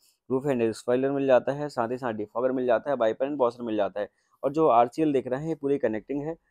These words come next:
इसके अलावा आपको रिपे-, अ, रिवर्स पार्किंग सेंसर्स मिल जाते हैं, रिवर्स पार्किंग कैमरा मिल जाता है, साथ ही साथ Creta की बेजिंग मिलती है और एसएक्स की आपको बेजिंग मिलती है।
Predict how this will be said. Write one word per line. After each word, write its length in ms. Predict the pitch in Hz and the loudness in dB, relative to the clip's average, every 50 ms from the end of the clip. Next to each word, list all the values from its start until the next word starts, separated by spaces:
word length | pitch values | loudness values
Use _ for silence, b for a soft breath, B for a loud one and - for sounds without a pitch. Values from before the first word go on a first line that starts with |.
| _ _ _ _ _ - | _ _ _ _ _ -14
इसके 200 | 120 - - 127 | -12 -6 -2 2
अलावा 280 | 120 107 104 107 101 | 4 4 4 4 4
आपको 200 | 101 - - - | 2 0 -2 -4
रिपे-, 260 | 110 110 95 120 110 - | -4 -2 -2 -2 -2 -2
अ, 260 | - 98 - - - 107 | -4 -6 -8 -10 -10 -6
रिवर्स 260 | 110 110 120 120 - - | -2 -2 -2 -2 -2 -2
पार्किंग 260 | 107 107 107 117 113 | -2 -2 -2 -4 -6
सेंसर्स 360 | 113 107 107 110 127 131 135 | -6 -6 -6 -6 -8 -8 -6
मिल 160 | 139 127 127 | -4 -2 0
जाते 280 | 123 113 107 101 - 139 | 2 2 2 0 -2 -6
हैं, 140 | 151 156 143 | -8 -6 -4
रिवर्स 200 | 135 127 123 - | -2 -2 -4 -2
पार्किंग 300 | - 113 117 131 147 135 | -4 -4 -4 -4 -4 -4
कैमरा 260 | 139 127 113 113 107 | -2 -2 -2 -2 -2
मिल 160 | 104 101 98 | -4 -4 -2
जाता 240 | 98 95 95 - 107 | -4 -4 -4 -6 -8
है, 60 | 113 | -8
साथ 200 | - - 117 113 | -8 -8 -8 -8
ही 100 | 120 131 | -8 -10
साथ 140 | 143 139 123 | -10 -10 -10
Creta 380 | - - 113 107 - 107 110 | -6 -6 -6 -4 -2 -2 -4
की 80 | 113 120 | -2 -4
बेजिंग 320 | 104 104 101 110 127 131 | -4 -4 -4 -4 -2 -4
मिलती 220 | 127 120 113 - 143 | -4 -4 -4 -4 -4
है 60 | 156 | -2
और 140 | 160 156 - | -2 -2 -2
एसएक्स 360 | - 123 - 135 127 - - | -4 -4 -4 -6 -6 -8 -6
की 120 | - - | 0 2
आपको 240 | 131 120 - - 143 | 2 2 2 0 0
बेजिंग 280 | 135 123 110 110 110 107 | 0 2 2 0 -2 -4
मिलती 240 | 101 98 95 - | -4 -6 -6 -6
है। 60 | 92 | -8